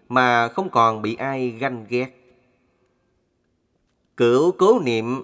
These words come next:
xả mạc tư. Cửu cố là cổ xưa. Cửu cố niệm là những tư duy, những vướng mắc, những nhớ nhung, tức niệm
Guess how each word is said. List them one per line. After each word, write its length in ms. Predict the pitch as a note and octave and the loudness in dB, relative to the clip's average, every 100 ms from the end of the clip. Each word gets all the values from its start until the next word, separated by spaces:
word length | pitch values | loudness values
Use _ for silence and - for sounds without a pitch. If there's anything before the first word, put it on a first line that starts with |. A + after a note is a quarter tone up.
| - | -14
xả 360 | - - A2 F3+ | -6 0 0 0
mạc 120 | A2 - | -2 -2
tư. 220 | B2 B2 A2+ _ _ _ _ _ _ _ _ _ _ | -2 -2 -4 _ _ _ _ _ _ _ _ _ _
Cửu 220 | B2 C#3 | 0 0
cố 400 | D#3+ D#3 E3+ B3+ - _ | 2 2 2 -2 -10 _
là 120 | B2 A#2 | -6 -4
cổ 280 | A2+ A2+ | -2 -2
xưa. 340 | - - C#3 A#2 _ _ _ _ _ _ _ _ _ | -4 -6 -6 -6 _ _ _ _ _ _ _ _ _
Cửu 240 | C3 C#3 F#3 | 2 4 4
cố 220 | A3 A#3+ | 4 4
niệm 400 | B2 A#2+ C3+ C#3 | 2 -2 -4 -4
là 100 | C3 | -4
những 180 | B2+ F3+ | -4 -4
tư 160 | E3 | -4
duy, 440 | D#3+ D#3 D#3+ E3 C3+ | -4 -2 -2 -4 -8
những 220 | A#2 A#2 B2+ | -8 -6 -4
vướng 200 | D3 E3+ | -4 -4
mắc, 160 | G3 - _ _ _ - | -8 -8 _ _ _ -4
những 220 | B2 D#3+ | -2 -2
nhớ 200 | E3+ A3 | -2 -2
nhung, 320 | E3 E3 E3 D3 - | -4 -6 -8 -14 -10
tức 200 | B3+ - | -10 -8
niệm 420 | A#2 A2 A2 B2+ | -4 -4 -4 -6